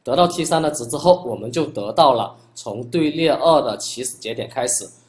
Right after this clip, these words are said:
经过几个节点能够进入到首次相交节点了。那么有了T三的值，也就下面这个队列二进入到首次相交节点之前的这个节点数，我们就可以很容易的得到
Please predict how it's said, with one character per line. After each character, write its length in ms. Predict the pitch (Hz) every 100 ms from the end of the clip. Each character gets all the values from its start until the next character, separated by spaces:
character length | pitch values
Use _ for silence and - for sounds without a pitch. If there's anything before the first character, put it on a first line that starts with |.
| _
经 320 | - 160 151 151
过 180 | 165 139
几 260 | - 101
个 100 | 92
节 200 | 147 104
点 260 | 107 107 - 92
能 200 | 90 110
够 180 | 139 139
进 260 | 117 143
入 220 | 131 139 113
到 320 | 139 104 - _ _ _
首 240 | - - 120
次 160 | - -
相 160 | 117
交 120 | 117
节 160 | 113 104
点 160 | 107 90
了。 80 | - _ _
那 100 | 117
么 140 | 113 104
有 120 | 95
了 100 | 98
T 180 | 101 147
三 220 | 147 151
的 100 | 135
值， 180 | - 92 101
也 100 | 98
就 80 | 120
下 260 | - 151
面 220 | 131 135 113
这 160 | 117
个 180 | - 98 - _ _
队 160 | 147 135
列 100 | 139
二 240 | 127 127
进 260 | 107 147 131
入 160 | 131
到 280 | 123 131 107
首 200 | - -
次 140 | 98 127
相 180 | 123 117
交 140 | 120
节 160 | 117 110
点 180 | 107
之 140 | - 117
前 280 | - 90 95
的 180 | 117 - - _ _ _
这 140 | -
个 160 | - 101
节 120 | 113
点 160 | 113 98
数， 300 | - 143 - -
我 120 | 104
们 140 | 92 98
就 140 | 139
可 260 | - 98 110
以 160 | 104
很 160 | - 95 90
容 100 | 95
易 160 | 117 143
的 140 | 101
得 200 | - 90 98
到 280 | 135 110